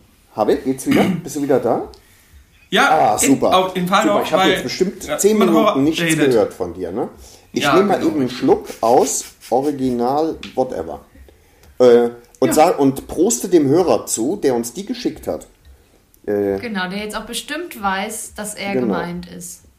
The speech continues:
Speaker 1: Pinkus.
Speaker 3: Wenn
Speaker 1: Ich
Speaker 3: du
Speaker 1: glaube
Speaker 3: den Namen
Speaker 1: Pinkus.
Speaker 3: nicht
Speaker 1: Doch,
Speaker 3: kennst.
Speaker 1: Pinkus steht da. Ich bin nicht ganz sicher, aber es könnte
Speaker 3: Ah,
Speaker 1: sein,
Speaker 3: ja.
Speaker 1: ja. Hm?
Speaker 2: Mhm. Ja, dann werd ich in der Zeit mal vielleicht übernehmen und ganz kurz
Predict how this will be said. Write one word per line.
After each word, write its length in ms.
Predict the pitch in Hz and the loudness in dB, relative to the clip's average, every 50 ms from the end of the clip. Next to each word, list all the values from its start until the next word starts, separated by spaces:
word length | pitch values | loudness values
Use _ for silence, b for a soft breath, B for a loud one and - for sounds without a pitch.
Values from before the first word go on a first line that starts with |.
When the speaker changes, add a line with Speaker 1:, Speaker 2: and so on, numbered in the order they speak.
| _ - | _ -8
Speaker 1:
Pinkus. 460 | - 180 170 - - - - - - | -6 -6 -6 -6 -8 -12 -14 -14 -12
Speaker 3:
Wenn 80 | - - | -12 -10
Speaker 1:
Ich 60 | 147 | -4
Speaker 3:
du 40 | - | -2
Speaker 1:
glaube 160 | 156 165 180 | 0 0 0
Speaker 3:
den 80 | 180 - | 0 -2
Namen 160 | - 175 123 | 0 0 0
Speaker 1:
Pinkus. 180 | 113 110 - - | 0 -2 -4 -6
Speaker 3:
nicht 280 | - - - - - - | -8 -8 -8 -6 -2 0
Speaker 1:
Doch, 80 | 135 151 | 0 0
Speaker 3:
kennst. 140 | - 165 165 | -2 -4 -6
Speaker 1:
Pinkus 360 | 117 117 131 - 98 92 - | -4 -4 -4 -4 -4 -6 -8
steht 280 | - - - 85 - - | -10 -12 -12 -10 -8 -8
da. 80 | 82 | -8
Ich 120 | 80 - - | -8 -8 -6
bin 140 | 120 120 | -8 -6
nicht 180 | 127 120 123 - | -6 -8 -10 -6
ganz 260 | 104 101 120 131 131 | -6 -4 -4 -4 -6
sicher, 260 | - 123 117 - 117 104 | -8 -8 -6 -6 -4 -4
aber 180 | 95 92 95 95 | -2 -2 -4 -6
es 120 | - - | -8 -6
könnte 280 | - 117 107 104 104 104 | -6 -4 -4 -4 -4 -6
Speaker 3:
Ah, 20 | |
Speaker 1:
sein, 240 | - - 95 87 87 | -8 -8 -10 -12 -12
Speaker 3:
ja. 120 | 87 90 | -12 -12
Speaker 1:
ja. 160 | 90 90 90 90 - - | -12 -14 -14 -16 -14 -10
Hm? 320 | 110 120 135 156 151 147 143 | -8 -6 -6 -6 -6 -8 -10
Speaker 2:
Mhm. 540 | 139 147 151 151 147 139 135 135 147 156 151 b b b b b b b b b b b - - | -10 -12 -14 -14 -12 -12 -12 -10 -12 -12 -14 b b b b b b b b b b b -14 -8
Ja, 240 | 143 139 131 - - - - _ _ _ _ _ _ _ - | -4 -2 -2 -2 -4 -8 -18 _ _ _ _ _ _ _ -14
dann 300 | 151 147 170 180 196 190 | -8 -4 -2 -2 0 0
werd 160 | 202 202 180 | -2 -2 -4
ich 100 | 196 - | -6 -6
in 80 | 220 196 | -4 -4
der 180 | 208 214 208 | -4 -4 -4
Zeit 240 | 208 - 196 196 196 | -4 -4 -4 -4 -4
mal 280 | 156 170 180 185 180 180 - | -6 -6 -6 -6 -8 -10 -10
vielleicht 340 | - 165 165 180 185 - | -8 -6 -6 -6 -6 -6
übernehmen 400 | 185 175 175 160 160 170 180 180 | -8 -8 -6 -6 -6 -6 -6 -8
und 100 | - 156 151 | -8 -8 -6
ganz 220 | 165 185 196 202 | -6 -4 -4 -6
kurz 280 | - - 202 208 - | -6 -6 -6 -4 -4